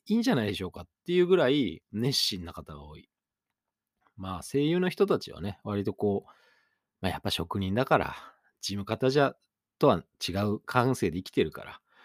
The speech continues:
まあ、そういう意味ではね、事務の人はしっかりしてますよね。ということでね、まあ、明日、まあ、収録あるんでお休みですが、また、まあ、日曜日あたりに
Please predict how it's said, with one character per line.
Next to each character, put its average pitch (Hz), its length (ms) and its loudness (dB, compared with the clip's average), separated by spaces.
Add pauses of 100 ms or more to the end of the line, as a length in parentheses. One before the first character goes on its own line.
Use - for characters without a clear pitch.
(300)
ま 90 80 -8
あ、 - 20 -8
そ 107 120 -6
う 113 40 -2
い - 20 -2
う 131 40 0
意 - 20 2
味 143 40 0
で 123 80 2
は 73 80 -4
ね、 87 200 -6
事 95 100 -10
務 92 140 -2
の 80 60 -6
人 - 140 -8
は 98 80 -4
し - 140 -8
っ - 40 -20
か 95 120 -8
り 82 80 -8
し - 100 -12
て 82 180 -10
ま 104 160 -6
す - 180 -8
よ - 140 -6
ね。 92 760 -10 (160)
と 113 80 0
い 131 40 6
う 139 40 4
こ 196 120 6
と 147 140 2
で 78 80 -6
ね、 110 220 -4
ま 98 200 2
あ、 90 40 4
明 - 0 - (220)
日、 170 360 4
ま 151 140 2
あ、 - 40 4
収 131 200 2
録 139 220 4
あ 185 80 8
る 269 120 0
ん 107 60 0
で 80 120 -4
お - 120 -4
休 135 180 0
み 127 120 4
で 170 120 4
す 123 140 -2
が、 78 160 -2
ま 123 160 6
た、 190 320 8 (760)
ま 127 80 4
あ、 - 20 6
日 131 260 6
曜 147 100 12
日 160 80 10
あ 190 80 10
た 202 140 8
り 110 120 8
に 87 240 -2